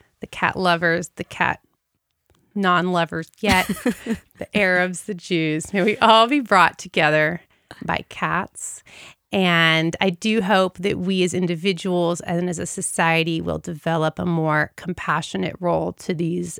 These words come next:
Speaker 1: uh, beings, get them cleaned up, and, um, they should have enough food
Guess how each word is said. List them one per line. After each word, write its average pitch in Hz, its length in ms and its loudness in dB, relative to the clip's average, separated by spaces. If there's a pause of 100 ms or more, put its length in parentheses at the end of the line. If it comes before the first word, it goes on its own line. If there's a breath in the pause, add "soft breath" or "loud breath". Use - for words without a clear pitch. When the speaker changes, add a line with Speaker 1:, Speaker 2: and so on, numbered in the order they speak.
Speaker 1:
uh, 165 340 2 (380 loud breath)
beings, 214 480 2
get 185 180 0
them 180 160 0
cleaned 175 400 0
up, 190 300 2 (720 loud breath)
and, 160 500 0
um, 160 640 -2 (1160 soft breath)
they 180 100 -8
should 175 180 -8
have 175 180 -4
enough 185 200 -4
food 233 360 -6